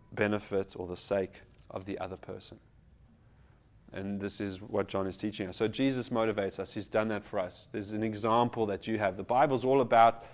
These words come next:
an example. That, that, you know, be an example to one another. And why can Paul, uh, say that? Why can, uh, oth-, others say that? Because we have Christ as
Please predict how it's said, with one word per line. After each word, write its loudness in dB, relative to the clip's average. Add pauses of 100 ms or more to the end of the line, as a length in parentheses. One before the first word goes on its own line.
(120)
an -2
example. -2 (460)
That, -2
that, 2 (280)
you -4
know, -2
be 6
an 6
example 6
to -2
one 2
another. 2 (280)
And -2
why 10
can 0
Paul, 6
uh, -2 (100)
say 4
that? 6
Why 6
can, -4 (140)
uh, 4
oth-, 2
others 4
say 4
that? -2 (600)
Because 4
we 6
have -2
Christ -2
as -6